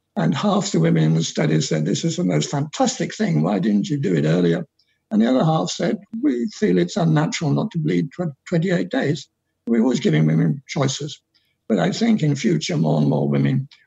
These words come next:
will control this tiresome, often painful, messy process of menstruation, which only really evolved because it was a pretty rare event.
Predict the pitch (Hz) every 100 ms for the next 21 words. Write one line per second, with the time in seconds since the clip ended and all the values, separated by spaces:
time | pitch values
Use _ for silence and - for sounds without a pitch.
0 | _ 156 131 135 135 - 165 135 165 139
1 | 143 135 127 - 151 143 143 139 147 135
2 | 135 _ _ - 139 - 160 135 - _
3 | _ - 147 151 143 135 131 - - 147
4 | 139 - 135 135 127 127 139 127 - -
5 | 131 135 - 202 135 135 - 131 131 -
6 | 135 156 - 370 233 143 147 131 135 135
7 | 135 127 127 - 139 131 165 143 147 139
8 | 165 143 135 - _ _ 139 120 120 123
9 | 117 110 117 143